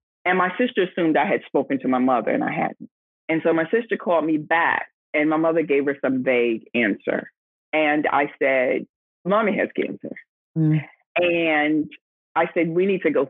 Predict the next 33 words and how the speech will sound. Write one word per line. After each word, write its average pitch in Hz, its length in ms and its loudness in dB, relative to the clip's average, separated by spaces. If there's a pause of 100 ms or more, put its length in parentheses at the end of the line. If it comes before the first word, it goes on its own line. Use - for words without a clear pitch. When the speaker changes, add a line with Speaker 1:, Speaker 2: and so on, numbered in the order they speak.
Speaker 1:
see 143 200 -4
her, 120 160 0
and 131 80 2
we 143 100 2
need 127 180 0
to - 80 2
go 120 240 0
see 117 120 2
her 117 200 0
soon." 135 240 -2
So 156 80 2
we 170 160 2
went. 143 320 0
I 160 100 0
had 185 140 0
written 190 200 0
my 185 100 0
mother 165 260 0
a 151 40 0
twelve-page 165 600 0
letter, 120 360 2 (120)
and 170 140 0
basically 202 500 0
the 180 120 2
letter 156 320 2
was 143 200 2 (140)
talking 151 320 2
about 131 180 2
my 135 140 0 (100)
childhood. 139 800 0
It 147 120 0
was 147 120 0
just 135 200 -2